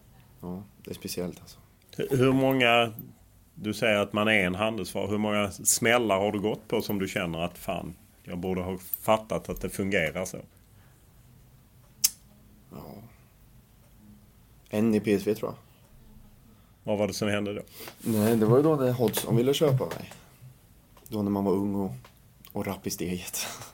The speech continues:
Speaker 1: <laughs>
Speaker 2: Hodgson var Liverpool-manager.
Speaker 1: Ja, ja. Det är väl någonting jag ångrar i så fall, att man inte, inte spelar hård, utan jag gick upp på kontoret snällt där och frågade vad det fanns för bud och,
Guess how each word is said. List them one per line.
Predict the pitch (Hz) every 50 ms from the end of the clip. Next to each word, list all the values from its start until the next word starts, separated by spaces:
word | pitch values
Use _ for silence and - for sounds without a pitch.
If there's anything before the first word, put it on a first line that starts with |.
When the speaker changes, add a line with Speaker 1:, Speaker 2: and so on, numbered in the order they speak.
| - - -
Speaker 1:
<laughs> | - - - - - - - - 226
Speaker 2:
Hodgson | 165 117 127 123 113 - - 120 113 110 110 110
var | 110 110 110 110 107 107
Liverpool-manager. | 117 120 120 110 98 107 104 - - 104 98 98 92 101 101 98 95 98 107 113 117 - - - - - - -
Speaker 1:
Ja, | 98
ja. | 95 95 101 107 107 104 - - _ _ _ - _ - -
Det | - 104
är |
väl | 101 107
någonting | 104 101 117 120 104 104 92 92
jag | 90 90
ångrar | 87 87 82 82 82
i | 87
så | 87 85 80 85
fall, | - 85 82
att | 82 - -
man | 85 87
inte, | 85 82 85 - 71 80 87 - - - - - - _ _ -
inte | - 98 90 - 95
spelar | - - 98 90 87
hård, | 85 - 92 90 - 101 -
utan | - - - - - - - - - - _ _ - - - - - - - - - - - - - - - - - - - _ - -
jag | 95
gick | - -
upp | 101 101 -
på | - - 101 101 98 101 - - - -
kontoret | - 104 104 - 107 101 104 104 104
snällt | - - 95 104 101 104
där | - 95 95
och | 98 98
frågade | - - - 98 95 92
vad | 98 95
det | 95
fanns | 95 - 95 98 104
för | - 98
bud | 90 90 98 95 - -
och, | - -